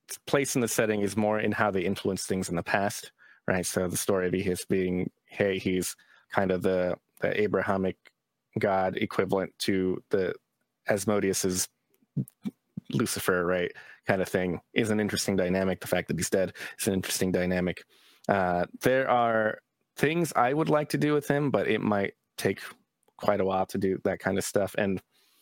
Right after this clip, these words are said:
uh, frankly, there's just a lot of other interesting stories. He's one of those, like, not quite a footnote, but a little, like, an elevated footnote. There's a lot of information on him to a degree, but doesn't really affect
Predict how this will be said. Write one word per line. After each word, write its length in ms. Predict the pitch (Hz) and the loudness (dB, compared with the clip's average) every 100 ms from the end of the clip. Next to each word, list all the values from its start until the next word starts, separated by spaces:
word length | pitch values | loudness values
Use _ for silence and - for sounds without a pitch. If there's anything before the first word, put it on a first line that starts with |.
| - - - | -20 -6 0
uh, 400 | 95 92 87 - | 2 2 0 2
frankly, 380 | - 127 113 104 | 0 2 0 0
there's 180 | 98 | -2
just 160 | 98 - | -2 -2
a 40 | |
lot 120 | 95 95 | -2 -2
of 80 | |
other 280 | - 98 92 | -2 0 0
interesting 380 | 90 90 - 92 | -4 -6 -6 -6
stories. 340 | - 90 90 | -2 -2 0
He's 240 | 139 135 - | -2 -2 -2
one 220 | 151 151 | 0 2
of 80 | 131 | 2
those, 200 | 113 107 | 2 2
like, 280 | 104 - - _ _ _ - | 0 -4 -18 _ _ _ 0
not 140 | 135 | 0
quite 240 | - 123 117 | 4 2 2
a 40 | |
footnote, 460 | - 107 104 101 - | 0 0 2 0 0
but 100 | 101 | 2
a 40 | |
little, 400 | 104 123 117 110 113 | 2 2 2 2 0
like, 140 | 101 | 0
an 100 | 110 143 | 0 2
elevated 480 | 143 139 127 120 | 2 2 2 0
footnote. 400 | - 107 107 98 | 0 0 2 0
There's 140 | 101 98 | 0 0
a 60 | |
lot 200 | 98 101 | 2 2
of 60 | 98 | 0
information 520 | 98 - 98 92 95 | -2 -2 -2 -2 -4
on 140 | 90 87 | -4 -2
him 300 | 87 85 - _ _ _ - | -2 -4 -8 _ _ _ -6
to 140 | - | -2
a 40 | 92 | 0
degree, 340 | 90 95 90 - _ _ _ _ | 0 0 -2 -6 _ _ _ _
but 240 | - 95 - - 120 | 0 0 -2 -8 -2
doesn't 400 | 120 101 98 98 | 0 0 0 0
really 280 | 95 92 85 | 2 2 0
affect 500 | - 101 82 - | 0 -2 -2 -6